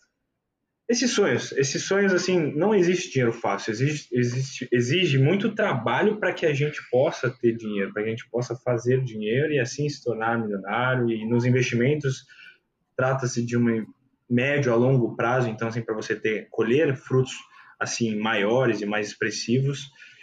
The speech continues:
Então, acredito que as pessoas tiram proveito da falta de conhecimento dos outros. Isso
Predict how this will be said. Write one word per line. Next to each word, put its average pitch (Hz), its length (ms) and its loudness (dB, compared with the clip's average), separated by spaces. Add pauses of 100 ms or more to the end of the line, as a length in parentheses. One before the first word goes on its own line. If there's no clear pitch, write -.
(260)
Então, 127 640 2
acredito 135 480 0
que 175 300 4
as 170 80 0
pessoas 190 300 -2
tiram 214 260 0
proveito 156 480 2
da 151 160 -2
falta 156 280 -2
de - 120 -8
conhecimento 151 580 -2
dos 113 220 -6
outros. - 360 -8 (480)
Isso 117 220 2